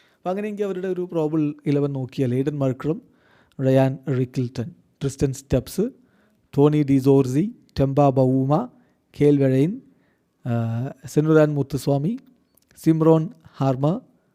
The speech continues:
മാർക്കോ യെൻസൻ, കേശു മഹാരാജ്, കാഗിസോ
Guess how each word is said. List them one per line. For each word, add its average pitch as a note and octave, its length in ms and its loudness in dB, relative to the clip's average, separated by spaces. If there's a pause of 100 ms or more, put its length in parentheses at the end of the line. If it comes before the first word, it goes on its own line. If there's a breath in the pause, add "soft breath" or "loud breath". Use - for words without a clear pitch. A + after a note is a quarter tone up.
(140)
മാർക്കോ C#3 280 2
യെൻസൻ, C#3+ 480 0 (260)
കേശു C#3+ 180 0
മഹാരാജ്, C3+ 640 0 (240)
കാഗിസോ B2+ 440 -2